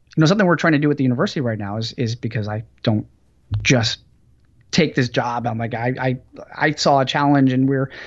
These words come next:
implementing an experiential organ-, uh, a consulting practicum at the university. So we take students as part of a program that I, uh, have managed for the last two years and give them some very basic business consulting skills.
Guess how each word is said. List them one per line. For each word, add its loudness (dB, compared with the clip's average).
implementing 6
an 2
experiential 0
organ-, 4
uh, -6
a 4
consulting 4
practicum -4
at -2
the -8
university. 0
So -6
we 0
take 0
students 2
as -4
part 2
of 2
a -2
program 2
that 0
I, 0
uh, -4
have 0
managed 6
for -8
the 0
last 4
two 0
years 2
and 4
give 4
them 4
some 6
very 4
basic 0
business 0
consulting -2
skills. 2